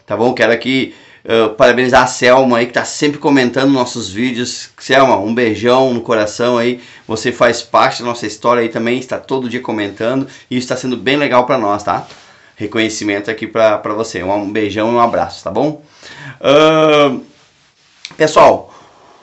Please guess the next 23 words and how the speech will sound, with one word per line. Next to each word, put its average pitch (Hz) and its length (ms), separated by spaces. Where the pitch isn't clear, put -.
o 147 160
assunto 185 480
de 160 120
agora 156 540
é, 147 800
que - 60
eu 143 40
acho 143 120
que - 60
vocês 143 220
já 143 100
viram 135 260
aí 123 140
no, 120 300
no... 110 760
durante 120 320
o 107 40
dia 110 200
nas 123 260
redes 120 220
sociais, 117 600
é 120 80
sobre 135 460